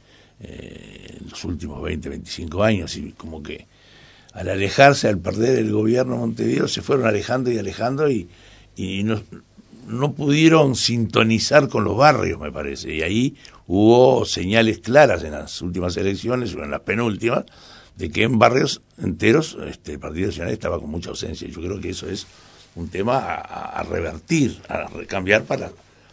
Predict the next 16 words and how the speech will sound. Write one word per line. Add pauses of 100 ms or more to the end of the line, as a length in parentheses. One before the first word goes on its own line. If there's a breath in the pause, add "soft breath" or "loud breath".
(120)
para
tratar
de
llegar
al
gobierno.
Nosotros
en
el
interior
sí
hay
un
Partido
Nacional (1080 soft breath)
m-,